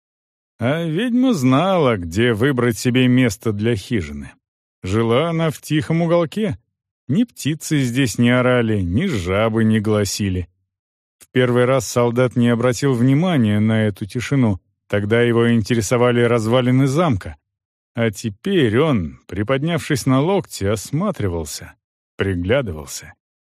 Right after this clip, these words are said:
И, наконец, начал понимать, почему даже старые воины, такие как сержант, не любили эти места, а может, и побаивались ведьму. Хижина старухи стояла между вонючим болотом,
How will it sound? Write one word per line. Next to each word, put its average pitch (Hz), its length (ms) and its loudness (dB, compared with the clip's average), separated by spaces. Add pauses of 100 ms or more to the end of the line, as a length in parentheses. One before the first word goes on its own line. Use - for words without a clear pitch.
(160)
И, 113 120 0
наконец, 160 500 -2
начал 175 400 -2
понимать, 180 800 0
почему 147 380 0
даже 139 320 2
старые 139 540 0
воины, 120 680 2
такие 120 420 0
как 123 180 0
сержант, 127 680 0 (280)
не 180 180 2
любили 127 520 0
эти 101 240 0
места, 98 580 -2
а 98 60 0
может, 117 520 -2
и 175 280 -4
побаивались 147 800 -2
ведьму. 85 440 -6 (1160)
Хижина 143 460 2
старухи 135 560 0
стояла 127 480 0
между 127 440 2
вонючим 127 540 2
болотом, 123 580 2